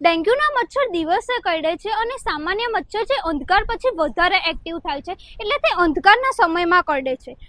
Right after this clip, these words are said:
ડેન્ગ્યુના મચ્છર કાદવ કીચડમાં વધારે પ્રસરે છે અને સામાન્ય જે મચ્છર છે તે સામાન્ય જે પાણી ભરી રહેલું હોય છે તેમાં વધારે ઉદ્ભવે છે. આવી નાની નાની બાબતોની તકેદારી રાખીને આપણે ડેન્ગ્યુ જેવા રોગની સામે લડી શકીએ છીએ.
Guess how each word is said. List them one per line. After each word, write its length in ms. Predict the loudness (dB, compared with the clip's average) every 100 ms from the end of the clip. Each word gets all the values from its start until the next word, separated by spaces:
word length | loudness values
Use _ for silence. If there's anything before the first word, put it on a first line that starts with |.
| -10
ડેન્ગ્યુના 480 | -6 -4 -2 0 0
મચ્છર 420 | 0 -4 -2 -2 -2 -6
કાદવ 480 | -2 0 2 2 2 0
કીચડમાં 580 | -6 -4 -6 0 -2 0
વધારે 420 | -2 -2 0 0
પ્રસરે 460 | 0 -8 -8 -14 -14
છે 160 | -16 -18 -14
અને 180 | -10 -8
સામાન્ય 640 | -4 0 0 2 0 0 -2
જે 220 | -2 -4 -2
મચ્છર 440 | -4 -6 -4 -6
છે 240 | -6 -8 -6 -6
તે 180 | -6 -2
સામાન્ય 540 | 0 0 -2 -4 -4
જે 80 | -4 -2
પાણી 320 | -4 -2 -2
ભરી 280 | -2 -2 -2
રહેલું 320 | -2 -2 -4
હોય 180 | -2 -4
છે 220 | -6 -6 -4
તેમાં 260 | 0 0 0
વધારે 360 | -2 -2 0
ઉદ્ભવે 480 | -2 -4 -12 -14 -14
છે. 180 | -18 -20 -20 _ _ _ -20 -20 _ -20 -20 -20 _ -6
આવી 200 | -2 0
નાની 340 | 0 0 -2 0
નાની 320 | -2 -2 2
બાબતોની 580 | 4 4 -2 -4 -4 -6
તકેદારી 540 | -6 -6 -4 -4 -2
રાખીને 460 | -2 -2 -6 -6 -4
આપણે 320 | -2 -4 -2
ડેન્ગ્યુ 360 | -4 -2 0 0
જેવા 300 | 0 2 2
રોગની 380 | 2 -4 -4 -4
સામે 320 | -4 -2 0
લડી 320 | 0 0 -2
શકીએ 420 | -4 -8 -8 -16
છીએ. 220 | -16 -20